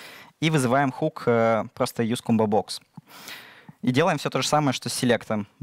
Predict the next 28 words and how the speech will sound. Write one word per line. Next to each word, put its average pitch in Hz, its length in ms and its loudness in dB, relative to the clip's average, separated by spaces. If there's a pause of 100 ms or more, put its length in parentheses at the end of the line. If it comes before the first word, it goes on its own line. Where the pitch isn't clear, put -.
(180)
Мы 127 260 4
вызываем 117 360 0
наш 110 200 -4
текст, - 240 -10 (120)
создаём 120 340 0
наш 110 140 -2
текст-инпут, 214 440 -2
который 127 260 -2
мы 135 100 2
описали 131 320 0
ранее, 127 440 0 (680)
передаём 113 340 0
туда 107 200 -2
свойства, 165 500 0 (640)
дополнительно 127 640 0
добавляем 113 440 0
ещё 110 160 -6
кнопку, 175 560 -2
которую 127 340 0
мы 120 80 4
опять 117 200 0
же 110 100 0
описали 113 340 0
ранее, 113 380 2
передаём 107 380 0
свойства 151 580 0 (180)
и 160 120 -2
делаем 131 420 2